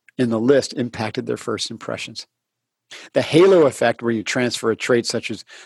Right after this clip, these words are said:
good looks or height into character or onto character with no other evidence to support the notion, is a man-, another manifestation of this priming effect.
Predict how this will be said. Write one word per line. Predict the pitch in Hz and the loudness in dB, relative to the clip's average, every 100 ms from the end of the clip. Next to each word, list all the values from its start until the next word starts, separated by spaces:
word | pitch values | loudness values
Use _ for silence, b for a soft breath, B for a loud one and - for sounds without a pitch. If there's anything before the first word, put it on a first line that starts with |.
| _ | _
good | - 151 | 2 4
looks | 120 131 139 - - - | 4 4 4 2 -8 0
or | 120 113 101 b b b b - | 2 2 -2 b b b b -12
height | - 175 127 - - | 0 0 0 -4 -6
into | 127 - 113 | -4 -4 -8
character | - 147 165 - 113 107 | 0 4 4 2 -6 -6
or | 110 | 0
onto | 139 165 | 0 0
character | - 120 110 - | -4 -2 0 -2
with | 107 117 | -4 0
no | 156 220 | 4 4
other | 185 156 | 6 4
evidence | 147 156 131 113 | 4 4 4 2
to | - | -2
support | - 110 139 131 | -2 0 2 2
the | 113 | 2
notion, | 123 139 113 104 b b b b | 4 4 2 -4 b b b b
is | 143 110 | -2 0
a | 107 | 0
man-, | 110 110 - | -2 -4 -4
another | 120 143 156 | 0 2 2
manifestation | 117 110 110 - - - - 113 | 2 0 -2 -6 0 0 0 -8
of | 101 | -14
this | 110 | -16
priming | - - - 101 | -10 -10 -10 -12
effect. | - 117 | -18 -20